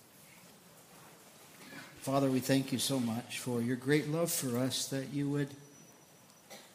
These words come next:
speak such liberating truth to us, that we might not be self-deceived or deceived through our ignorance,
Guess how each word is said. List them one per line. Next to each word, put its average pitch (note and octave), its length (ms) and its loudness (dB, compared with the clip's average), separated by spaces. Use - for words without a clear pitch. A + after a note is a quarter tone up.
speak - 440 0
such - 280 0
liberating D3 640 2
truth E3 400 -2
to G#2+ 180 -4
us, G2+ 300 -6
that C3 180 0
we C#3+ 320 2
might D#3+ 200 2
not E3 220 -4
be C#3 240 2
self-deceived E3+ 1160 4
or C3 80 -4
deceived D3 760 4
through C#3+ 220 2
our B2+ 160 4
ignorance, C#3+ 720 2